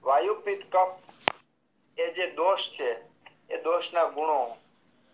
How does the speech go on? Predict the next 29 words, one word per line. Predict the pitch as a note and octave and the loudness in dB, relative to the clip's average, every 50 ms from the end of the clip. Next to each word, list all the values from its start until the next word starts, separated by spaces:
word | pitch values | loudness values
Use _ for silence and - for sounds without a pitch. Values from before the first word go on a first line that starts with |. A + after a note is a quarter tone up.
| _ _ - | _ _ -12
કે | C#3+ | -8
તત્ર | - - E3 E3 - - E3+ | -4 -2 -2 -2 0 0 0
વૃક્ષ, | D#3+ D#3 D#3 D3+ D3+ - - D3+ | 2 2 0 -4 -6 -4 0 2
લઘુ | D3 C#3+ C#3 C3+ C3 C3 D#3 E3 E3 | 2 2 4 2 0 0 2 0 0
શીત, | E3 - - C#3+ C#3 - C#3+ | -2 -4 -6 -8 -4 0 0
ખર | C#3 C3+ - - - D#3 E3 D#3+ - - - | 0 0 0 0 0 2 2 2 0 -2 -6
સૂક્ષ્મ, | D#3 D3 D3 - C#3+ C#3 C3+ | -10 -10 -10 -8 -6 -6 -6
ચલ | C3 - - E3+ F3+ F#3+ | -4 -2 0 2 2 4
અનિલ. | F#3 E3 D#3 D3 D3 D3 C3+ C3 B2+ B2+ - - - - - - - - _ _ _ - - - - _ _ _ _ _ _ _ _ _ _ _ _ | 4 2 2 0 -2 -4 -2 0 -2 -2 -2 -4 -4 -6 -6 -6 -10 -20 _ _ _ -20 -20 -20 -20 _ _ _ _ _ _ _ _ _ _ _ _
પિત્તના | E3+ F3+ F3+ - F#3 F3+ F3+ F3 E3+ E3 E3+ - - - - | -8 -8 -6 -4 0 2 4 6 6 6 4 0 -6 -6 -2
એ | E3+ F3 F3+ | 0 0 0
જ | F3+ | 0
રીતે | F3+ F3+ - - E3 | -4 -6 -2 -2 -2
ગુણો | D3+ D3+ D#3 D3+ D3 | 0 0 2 2 4
આપ-, | D3 C#3 C3+ - - - _ _ _ _ _ _ - D#3 | 6 6 4 4 -2 -10 _ _ _ _ _ _ -8 -4
અને | F3 F#3 F3 E3+ - - | -2 -2 -2 -2 -2 0
કફના | D3+ C#3+ C#3 C#3 - D3 D3 C#3+ | 2 2 2 2 0 2 2 2
પણ | C#3 - C#3+ C#3 | 2 2 2 2
આ | B2+ B2 | 2 2
ગુણો | B2 B2 B2 A#2+ | 0 -2 0 2
આપેલા | A#2+ A#2 A2+ - - - - G2 G2 | 2 2 2 0 -2 -4 -2 -4 -4
છે. | - - - - - - _ _ _ _ _ _ _ _ _ _ _ _ _ _ _ _ _ _ _ _ _ _ _ _ _ _ _ _ _ _ _ _ _ _ _ _ _ _ _ _ - - _ _ _ _ _ _ | -4 -6 -8 -8 -10 -14 _ _ _ _ _ _ _ _ _ _ _ _ _ _ _ _ _ _ _ _ _ _ _ _ _ _ _ _ _ _ _ _ _ _ _ _ _ _ _ _ -20 -20 _ _ _ _ _ _
આ | - C#3 D#3 F3+ G3 G3 | 0 2 4 6 4 4
ગુણો | F#3 E3+ E3+ E3+ E3+ F3 F3+ F3 | 2 2 0 2 4 6 6 6
વાંચવાથી | E3+ D#3+ D#3 D#3 D#3 - D#3+ D#3 D3+ D3 D3 - - C#3 D3 E3 E3 D#3+ | 8 6 6 4 2 0 2 4 4 4 2 -2 -6 -6 -4 -4 -4 -4
જો | - C#3+ D#3 | -4 0 2
આટલું | F3 F3+ - D3 D3 - - - G#3+ A3+ A3+ - | 2 2 2 2 0 0 -4 -4 -4 -4 -4 -2
જ્ઞાન | G3 F#3 F3+ F3+ E3+ - | 0 0 0 0 -2 -4
થાય, | - D3 C#3 C3+ C3 B2+ B2+ - | -2 2 4 4 4 4 2 0